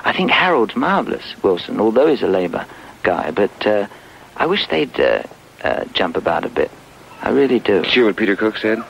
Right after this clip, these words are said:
Speaker 1: No.
Speaker 2: He's afraid any minute this island's gonna sink giggling into the ocean.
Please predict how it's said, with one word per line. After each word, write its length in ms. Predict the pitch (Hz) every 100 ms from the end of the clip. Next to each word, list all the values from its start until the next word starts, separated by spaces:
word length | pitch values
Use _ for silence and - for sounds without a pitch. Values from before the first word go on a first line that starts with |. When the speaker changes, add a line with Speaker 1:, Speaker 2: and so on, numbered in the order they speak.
| -
Speaker 1:
No. 180 | 107 98 - -
Speaker 2:
He's 100 | -
afraid 280 | 95 107 92
any 200 | 117 120
minute 240 | 113 95
this 180 | 78 -
island's 320 | 85 82 78
gonna 320 | 82 78 73 - - - - -
sink 300 | 113 - - - -
giggling 640 | 90 117 90 85 76 76
into 220 | 78 85 90
the 160 | 85
ocean. 340 | 92 85 76